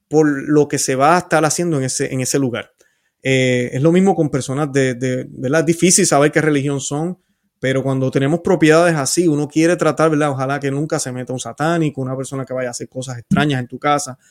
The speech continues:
eh, porque es tu casa, tú la estás rentando, o apartamento. Así que, eh, tenemos que ser muy cautelosos, cuidadosos, es tu propiedad, tú decides a quién se la vas a rentar. Nadie puede acusarte de discriminación. Sí, ten mucho cuidado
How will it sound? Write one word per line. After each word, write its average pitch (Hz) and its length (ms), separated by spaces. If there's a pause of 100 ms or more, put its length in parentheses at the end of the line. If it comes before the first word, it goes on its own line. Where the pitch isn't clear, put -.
(340)
eh, 139 280
porque 127 180
es - 40
tu 127 120
casa, 151 340
tú 127 100
la 120 60
estás 120 180
rentando, 131 460
o 117 80
apartamento. 123 760 (300)
Así 127 240
que, 147 360
eh, 131 440 (160)
tenemos 143 280
que 202 100
ser 185 120
muy 165 140
cautelosos, 156 680
cuidadosos, 143 640
es 135 140
tu 170 100
propiedad, 156 500
tú 135 140
decides 139 320
a 120 60
quién 135 160
se - 80
la 127 80
vas 120 140
a - 20
rentar. 117 360 (360)
Nadie 135 280
puede 147 200
acusarte 131 460
de 131 80
discriminación. 120 760 (240)
Sí, 160 300
ten 139 140
mucho 131 260
cuidado 151 520